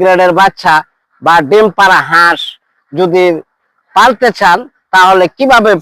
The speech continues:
পালবেন, সেই বিষয়বস্তুটা আপনাদেরকে আজকে জানাচ্ছি। তো বিষয়টা হলো, এই যে আমাদের হাঁসটা দেখতেছেন, এই হাঁসটা কিন্তু আপনার দুইটা প্লেগ ভ্যাকসিন করা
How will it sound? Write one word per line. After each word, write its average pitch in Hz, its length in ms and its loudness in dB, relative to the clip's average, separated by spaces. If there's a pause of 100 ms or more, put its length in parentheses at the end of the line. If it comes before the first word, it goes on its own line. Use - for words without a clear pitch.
পালবেন, 220 420 2 (480)
সেই 240 360 2
বিষয়বস্তুটা 220 960 0
আপনাদেরকে 180 560 -2 (220)
আজকে 180 360 -2
জানাচ্ছি। 170 580 -2 (840)
তো 196 40 0 (180)
বিষয়টা 277 420 2 (100)
হলো, 302 220 4 (1160)
এই 277 140 2
যে 285 80 2
আমাদের 269 460 2
হাঁসটা 247 340 0
দেখতেছেন, 233 560 -2 (140)
এই 214 180 -2
হাঁসটা 247 320 -4
কিন্তু 262 300 -4 (680)
আপনার 220 340 2 (140)
দুইটা 226 260 2 (500)
প্লেগ 247 260 4
ভ্যাকসিন 247 320 -2 (120)
করা 160 220 2